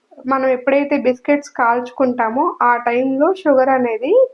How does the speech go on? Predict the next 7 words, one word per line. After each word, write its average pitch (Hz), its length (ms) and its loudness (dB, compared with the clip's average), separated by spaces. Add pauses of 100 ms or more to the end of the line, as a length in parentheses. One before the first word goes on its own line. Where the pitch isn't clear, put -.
క్యారమలైజ్ 247 720 2
అయ్యి 233 220 -6 (200)
టేస్ట్ 262 400 2 (160)
చాలా 240 340 2 (120)
బాగుంటుంది. 226 680 -4 (840)
ఇప్పుడు 294 380 -2 (880)
కొంచెం 294 460 2